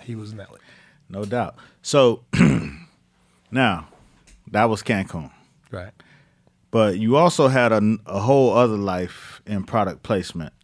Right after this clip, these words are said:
Speaker 1: Oh, of course.
Speaker 2: That, you know, kinda put some of the styles that we all know that
Speaker 1: Right.
Speaker 2: was in hip hop, the hip hop lexicon,
Speaker 1: Right.
Speaker 2: that started from you putting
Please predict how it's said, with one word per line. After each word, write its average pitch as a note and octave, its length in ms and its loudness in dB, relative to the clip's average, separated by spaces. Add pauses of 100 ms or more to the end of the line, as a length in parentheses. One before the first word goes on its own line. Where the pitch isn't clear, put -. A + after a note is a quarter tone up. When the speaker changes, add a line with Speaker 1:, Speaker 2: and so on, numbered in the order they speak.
(200)
Speaker 1:
Oh, A#2 60 -6
of G2 200 -14
course. - 380 -14 (200)
Speaker 2:
That, F#2+ 420 -2 (280)
you A2+ 140 0
know, F2+ 480 -2 (640)
kinda A2 560 2 (320)
put D3 240 4
some D3+ 240 0
of C#3 80 2
the A#2+ 60 0
styles B2 540 2
that G#2 200 0
we A2+ 220 2
all G2 220 2
know F2+ 380 -4 (280)
that F#2 140 -4
Speaker 1:
Right. F#2 60 -4
Speaker 2:
was F#2 140 -6
in F#2+ 200 -4
hip A2+ 260 -2
hop, G#2+ 320 -2
the G2+ 100 -4
hip A#2 220 -2
hop A2 240 0
lexicon, F#2+ 720 -6 (320)
Speaker 1:
Right. A2 160 -12 (140)
Speaker 2:
that G2+ 140 -2
started A#2+ 560 2
from G2+ 340 0
you A2 140 4
putting G2+ 640 0